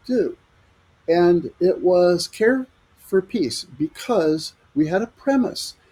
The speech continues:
Here's a country that has been under military rule and British rule and East Indian and you name it, Chinese, all sorts of invaders, um, and tribal, major tri-, tribal animosities, ethnic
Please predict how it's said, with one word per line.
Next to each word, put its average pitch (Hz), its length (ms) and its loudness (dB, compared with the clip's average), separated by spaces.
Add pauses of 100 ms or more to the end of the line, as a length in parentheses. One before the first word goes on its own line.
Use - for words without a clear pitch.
(120)
Here's 233 260 -4
a 208 60 -2
country 185 600 0 (360)
that 165 120 0
has 156 120 -2
been 165 180 2
under 156 260 0
military 175 800 0
rule 139 500 0
and 120 140 -2
British 170 400 -2
rule 147 360 -2
and 123 280 -4 (440)
East 175 260 -8
Indian 156 560 -2
and 123 180 -4
you 156 100 -2
name 151 260 -2
it, 127 120 -8 (160)
Chinese, 165 460 -4
all 220 280 -6
sorts 185 400 0
of 123 340 -4
invaders, 127 800 -4 (460)
um, 143 440 0 (640)
and 151 160 -6
tribal, 160 560 2
major 151 360 0
tri-, - 360 -10
tribal 135 360 -2
animosities, 135 1040 -6
ethnic 120 340 -8